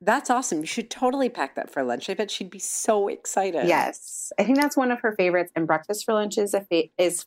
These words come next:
Speaker 2: for sure a favorite. And then she loves the, just crackers, taking lunch deli meat and put, cutting it into little rounds with a biscuit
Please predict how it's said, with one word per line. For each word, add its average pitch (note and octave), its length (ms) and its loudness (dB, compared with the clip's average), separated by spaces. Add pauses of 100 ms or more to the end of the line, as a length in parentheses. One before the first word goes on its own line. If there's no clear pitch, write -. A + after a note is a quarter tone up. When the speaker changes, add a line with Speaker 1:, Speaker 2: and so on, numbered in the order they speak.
Speaker 2:
for E3+ 100 2
sure E3+ 260 2
a D#3+ 100 0
favorite. D#3 520 4
And E3+ 140 4
then E3 100 4
she D#3+ 220 0
loves D#3 460 2
the, D3+ 320 2 (300)
just F3 220 -4
crackers, G#3 840 2 (380)
taking F#3+ 280 4
lunch F3 500 0
deli F3 240 4
meat F3 320 4
and D#3 300 2
put, E3 160 0 (100)
cutting E3 240 4
it E3 120 2
into E3 180 -6
little E3 240 4
rounds D3+ 560 2
with E3 140 2
a D#3 60 0
biscuit D3+ 380 -2